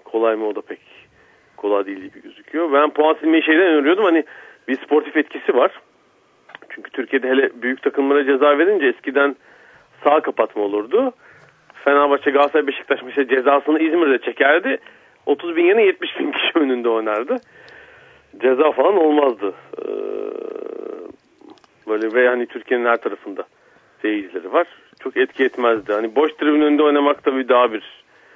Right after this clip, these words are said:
moral bozucu ve etkileyici. Ee, puan silme ise doğrudan sportif bir ceza. Ee,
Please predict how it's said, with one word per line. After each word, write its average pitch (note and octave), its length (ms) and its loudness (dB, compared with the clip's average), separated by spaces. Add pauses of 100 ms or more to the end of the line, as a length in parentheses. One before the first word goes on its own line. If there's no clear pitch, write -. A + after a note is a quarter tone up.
(560)
moral A2 420 0
bozucu G#2 360 -8
ve G#2+ 80 -2
etkileyici. G#2 540 -10 (300)
Ee, A#2+ 320 4 (500)
puan C#3 260 4
silme E3+ 280 -2
ise G3 200 -2
doğrudan F#3+ 340 4
sportif - 440 -4
bir D3 120 -4
ceza. D3 340 2 (1300)
Ee, - 80 -6